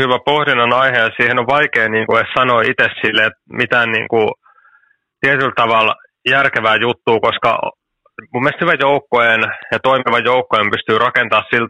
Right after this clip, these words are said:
tavalla, että on vaikka organisaatiossa joku tyyppi, joka vaan tietää tarpeeksi, ja sillä on hyvä niinku pelisilmä siihen sosiaaliseen aspektiin, mikä Counter-Strikessa on hyvin tärkeä. Niin silleen, että, että millaiset persoonat kasaa ja kaiken muun, että se voi tehdä niin monella eri tapaa, ja se, mikä tulee olemaan standardi, niin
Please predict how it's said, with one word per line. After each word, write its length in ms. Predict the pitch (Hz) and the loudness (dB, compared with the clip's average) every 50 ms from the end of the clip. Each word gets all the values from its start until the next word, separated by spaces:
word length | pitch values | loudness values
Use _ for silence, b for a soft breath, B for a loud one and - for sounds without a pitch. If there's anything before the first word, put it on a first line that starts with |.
| 120 | 0
tavalla, 240 | 117 113 110 101 101 | 2 2 2 2 0
että 140 | - - 143 | 0 -2 -2
on 140 | 160 165 156 | 0 0 0
vaikka 200 | - - 139 139 147 | -2 0 -2 0 0
organisaatiossa 640 | 139 123 113 104 95 113 104 101 107 110 - - | 0 0 -2 -2 -2 0 0 0 -2 -2 -4 -6
joku 140 | 107 - - - | -8 -8 -4 -2
tyyppi, 280 | 120 113 101 - - | -2 -2 -2 -2 -4
joka 140 | 98 - 71 - | -4 -4 -4 -2
vaan 180 | 107 107 107 - | -2 -2 -2 -2
tietää 340 | - 131 110 104 - 95 95 - | -2 -2 -2 -2 -2 -2 -2 0
tarpeeksi, 560 | 107 104 104 107 104 - - - 117 - - - | 0 0 0 0 -2 -2 -2 -2 -2 -2 -4 -6
ja 80 | 110 | -6
sillä 180 | - - 110 117 | -6 -6 -4 -4
on 80 | 127 | -2
hyvä 140 | 127 127 120 104 - _ _ 113 | 0 0 0 -2 -2 _ _ -4
niinku 160 | 113 110 104 104 - 120 | -4 -4 -2 -2 -2 0
pelisilmä 400 | 120 113 107 113 107 98 101 - - 117 | 0 0 0 -2 -2 -2 -2 -4 -2 0
siihen 220 | 110 110 107 107 104 - - 127 | 0 0 0 -2 -4 -4 -2 -2
sosiaaliseen 540 | 123 104 120 110 104 107 107 113 104 104 107 113 | 0 0 0 0 0 0 0 0 -2 0 0 -2
aspektiin, 420 | - - - 110 - - 107 98 | -2 -2 -4 -6 -4 -2 -2 -2
mikä 160 | 107 110 104 104 - | 0 0 -2 0 0
Counter-Strikessa 680 | 113 110 107 - - - - - 110 107 113 117 - 120 | -2 -2 -2 -4 -6 -4 -2 0 0 0 0 0 -2 -2
on 100 | 113 120 | -2 0
hyvin 160 | 127 131 117 - 131 | -2 -2 0 0 0
tärkeä. 420 | 131 117 104 - - - 98 107 107 - B B B B B B B B B B 110 | 0 0 0 -2 -4 -4 -4 -4 -4 -6 B B B B B B B B B B -2
Niin 140 | 113 113 113 - B B B B B B B - - | -2 -2 -2 -4 B B B B B B B -8 -4
silleen, 280 | 127 123 127 131 131 131 | -2 0 2 2 2 2
että, 120 | 127 - - 147 | 0 0 -2 -2
että 160 | 139 - 139 143 | -2 -2 -2 -2
millaiset 360 | 151 156 131 135 131 - - | -2 0 -2 -2 -4 -2 0
persoonat 420 | 139 135 131 - 135 120 113 - - | 0 0 0 0 0 0 0 0 0
kasaa 220 | 120 120 - 120 | 0 0 2 0
ja 100 | 117 123 | 2 2
kaiken 200 | 127 123 - 123 | 0 0 0 -2
muun, 160 | 123 123 120 120 | 0 0 0 0
että 140 | 117 - | 0 -2
se 80 | 131 123 | -2 0
voi 80 | 139 143 | 0 0
tehdä 180 | 143 131 151 | 0 -2 -2
niin 180 | 151 156 160 151 | 0 0 0 2
monella 300 | 143 120 117 110 - 117 | 2 2 2 2 0 0
eri 100 | 117 117 - | 0 0 0
tapaa, 360 | 131 135 131 - - 110 104 | 0 0 0 0 2 2 2
ja 60 | 104 - | 2 0
se, 60 | - | 0
mikä 180 | 127 135 135 151 - | -2 0 0 -2 0
tulee 160 | 139 127 123 | 0 2 2
olemaan 220 | 123 123 117 - | 2 2 0 0
standardi, 640 | - 139 139 143 135 113 104 104 101 101 104 107 104 107 - B B B B B _ _ - 110 | 0 0 0 2 2 2 2 0 0 0 0 0 0 0 -2 B B B B B _ _ -6 -2
niin 140 | 107 107 - | -2 -2 -2